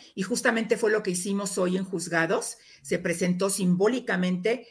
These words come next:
las firmas que hasta ahora llevamos. Son ciento cuarenta y uno comprobadas, aunque la plataforma arroja ciento cuarenta y ocho mil. Y, y entregamos, eh, simbólicamente ciento cuarenta y un mil en el juzgado. Ahí pueden votar.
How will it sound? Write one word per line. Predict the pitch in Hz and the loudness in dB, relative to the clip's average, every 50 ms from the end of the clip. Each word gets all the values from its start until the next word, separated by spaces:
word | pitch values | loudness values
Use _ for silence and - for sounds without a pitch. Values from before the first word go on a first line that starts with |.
| - _ - | -20 _ -6
las | - 180 165 175 180 - - - - - - | -2 0 0 0 0 -4 -6 -8 -8 -8 -4
firmas | 226 220 202 196 208 208 202 - | 0 0 2 2 0 -2 -2 0
que | 190 | -2
hasta | 170 165 - - 170 | -2 -2 -2 -2 0
ahora | 170 170 170 165 | 0 2 2 0
llevamos. | 160 151 160 151 160 160 180 208 233 233 | 0 0 -2 -2 -2 -2 -2 -2 -2 -4
Son | - - - 190 185 180 | -4 -4 -4 -2 -2 -2
ciento | 180 - 175 180 180 196 | -2 -2 -2 0 -2 -2
cuarenta | 190 185 165 165 160 - 165 | -2 -2 -2 -2 -2 -2 -2
y | 160 160 | 0 2
uno | 185 185 185 175 175 - | 2 2 2 0 -2 -2
comprobadas, | - 220 247 240 247 220 208 196 185 185 180 214 285 - - - - - - _ _ _ | -2 -2 0 2 2 2 2 2 2 2 4 2 2 0 -4 -10 -14 -20 -20 _ _ _
aunque | - 190 185 180 175 180 175 175 | 0 2 2 2 2 2 2 2
la | 165 165 165 | 2 2 2
plataforma | - 170 165 165 - 170 165 - 190 185 180 185 196 202 | 0 -2 -2 0 -2 -4 -2 0 0 2 2 2 0 0
arroja | - - 170 170 175 170 170 170 - 196 | 0 0 -2 0 0 0 0 0 0 -2
ciento | 190 - - 175 165 165 170 170 175 | -2 -2 -2 -2 -2 -2 -2 -4 -4
cuarenta | 170 151 147 143 131 - 143 | -4 -4 -4 -4 -6 -6 -6
y | 131 139 | -4 -4
ocho | 135 - - 143 | -6 -4 -6 -4
mil. | 135 135 123 - - _ _ _ _ _ _ _ _ _ _ _ _ | -4 -4 -6 -8 -10 _ _ _ _ _ _ _ _ _ _ _ _
Y, | - 180 175 170 | -2 0 2 2
y | 180 180 170 160 151 | 2 0 0 0 0
entregamos, | 160 165 175 170 165 160 175 175 190 196 202 190 - - - | 0 0 2 2 2 4 4 2 2 2 0 -2 -6 -4 -4
eh, | 175 165 156 151 147 139 | -2 -2 -2 -2 -4 -6
simbólicamente | - - 170 165 165 165 170 175 170 170 156 160 175 185 180 180 185 | -8 -6 -4 -2 0 2 2 2 0 -2 -2 -2 -2 -2 -2 -2 -4
ciento | - - 185 180 170 175 170 175 | -4 -2 0 0 0 0 -4 -4
cuarenta | 160 147 147 143 135 151 | -4 -4 -4 -6 -6 -6
y | 143 135 | -6 -6
un | 147 156 151 156 | -6 -6 -6 -4
mil | 160 160 170 - | -6 -6 -6 -6
en | 175 156 147 | -6 -6 -6
el | 139 131 | -6 -8
juzgado. | - - 135 - - - 101 - - - _ _ _ _ _ _ - - - - - | -10 -12 -12 -8 -6 -4 -6 -6 -6 -12 _ _ _ _ _ _ -20 -20 -10 -2 2
Ahí | 160 165 175 180 | 4 4 4 4
pueden | 180 180 202 190 180 185 180 180 180 180 - - | 4 4 4 6 6 6 4 4 2 0 -2 -4
votar. | - 147 - - 190 196 226 - - | -6 -4 0 4 6 6 6 6 4